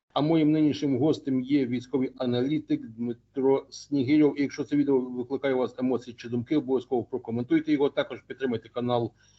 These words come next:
е, підпискою, донатом, долучайтесь до числа спонсорів чи патронів каналу. Окрім того, якщо вас цікавить поліграфія чи сувенірка, деталі є в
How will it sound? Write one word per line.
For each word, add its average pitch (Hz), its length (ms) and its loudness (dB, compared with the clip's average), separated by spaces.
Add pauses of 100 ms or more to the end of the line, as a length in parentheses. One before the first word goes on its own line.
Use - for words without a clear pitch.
(340)
е, 131 120 2
підпискою, 143 600 4
донатом, 139 440 4
долучайтесь 127 480 0
до 123 140 -4
числа 123 240 -6
спонсорів 131 480 -2
чи 113 100 -14
патронів 123 480 -2
каналу. 117 400 2 (280)
Окрім 160 240 4
того, 156 180 6
якщо 147 240 2
вас 131 220 2
цікавить 135 400 0
поліграфія 127 600 2
чи 120 160 -4
сувенірка, 151 540 0
деталі 135 520 0
є 120 120 2
в 113 80 -2